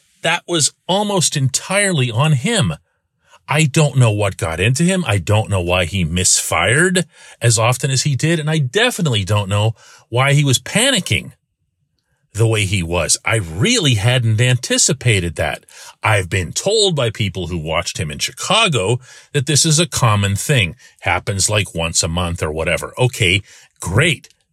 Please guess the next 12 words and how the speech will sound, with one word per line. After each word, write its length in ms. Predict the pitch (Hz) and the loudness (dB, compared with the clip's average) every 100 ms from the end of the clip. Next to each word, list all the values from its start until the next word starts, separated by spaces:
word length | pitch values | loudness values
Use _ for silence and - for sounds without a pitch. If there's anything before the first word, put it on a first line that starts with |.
| _ _ _ _ | _ _ _ _
Doesn't 420 | 101 101 107 - | 0 0 -2 -4
make 260 | 101 117 - | 0 0 -2
it 120 | - | -8
acceptable, 1120 | - - - 107 185 - 113 101 160 220 - _ - | -2 0 2 2 0 -2 -2 2 2 2 -2 _ -20
<laughs> 240 | _ _ | _ _
you 120 | - 120 | -6 -4
know? 360 | 120 - 269 254 220 - _ - - - - | -2 0 -2 -2 -10 -14 _ -20 -20 -20 -6
I 220 | 127 185 | -2 0
thought 300 | 185 175 170 | 0 0 0
the 60 | 165 | -2
quarterback 760 | - 151 165 151 123 117 123 - | -10 -4 -2 0 0 0 -2 -8
played 400 | 98 98 107 | -6 -4 -6